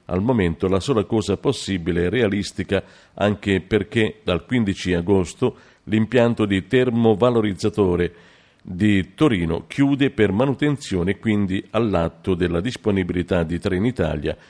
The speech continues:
in sostanza non ci sarebbe la disponibilità dell'impianto.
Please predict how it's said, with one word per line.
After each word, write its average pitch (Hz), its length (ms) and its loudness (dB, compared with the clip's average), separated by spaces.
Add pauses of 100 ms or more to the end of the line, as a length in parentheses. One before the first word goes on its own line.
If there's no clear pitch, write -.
(180)
in 95 120 -2
sostanza 92 760 -2
non 117 280 0
ci 101 160 -2
sarebbe 85 720 -6
la 87 240 0
disponibilità 110 1000 -4
dell'impianto. 98 1000 -4